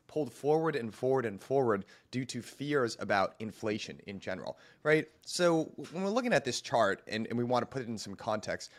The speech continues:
what we're at, what we need to ask ourselves is, what do we think inflation is going to do, um, in twenty twenty-three in general? And what is the market's perception, uh, about how much we should be worrying about inflation? Overall, I,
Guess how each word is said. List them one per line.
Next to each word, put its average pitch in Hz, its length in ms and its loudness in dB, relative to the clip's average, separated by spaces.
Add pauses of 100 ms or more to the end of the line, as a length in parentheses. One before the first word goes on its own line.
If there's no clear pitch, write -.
(140)
what 175 120 2
we're 185 120 4
at, 214 120 -4
what 165 120 -4
we 208 60 -2
need 240 140 0
to 120 80 -2
ask 131 220 -2
ourselves 107 380 -4
is, 98 120 -14
what 143 120 0
do 180 60 0
we 170 100 -2
think 127 200 -6
inflation 107 480 -4
is 92 100 -10
going 95 220 -4
to 95 80 -16
do, 90 380 -2 (300)
um, 101 340 0
in 113 140 -6
twenty 110 240 -6
twenty-three 98 560 -6
in 95 120 -8
general? 110 360 0
And 107 120 -4
what 135 140 2
is 123 80 -10
the - 80 -10
market's 110 480 -4 (220)
perception, 110 520 -2 (280)
uh, 113 240 6
about 110 240 2
how 117 80 -2
much 113 180 -6
we 107 80 -8
should 95 160 -10
be 101 80 -6
worrying 104 320 -4
about 82 220 -4
inflation? 82 500 -10 (1200)
Overall, 185 360 6
I, - 180 -2